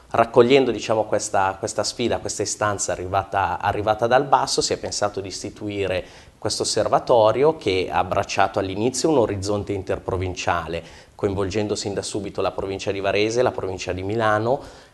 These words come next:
l'A S L Milano uno e, eh, l'A S L di Varese.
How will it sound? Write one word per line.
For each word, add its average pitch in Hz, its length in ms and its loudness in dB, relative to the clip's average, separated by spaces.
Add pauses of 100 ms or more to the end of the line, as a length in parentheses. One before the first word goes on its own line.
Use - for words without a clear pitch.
(140)
l'A 104 200 6
S 101 80 -4
L 98 160 2
Milano 101 380 0
uno 110 680 2
e, 101 400 0
eh, 95 320 -2
l'A 92 260 4
S 95 120 -6
L 95 240 -2
di 92 120 -6
Varese. 90 720 -4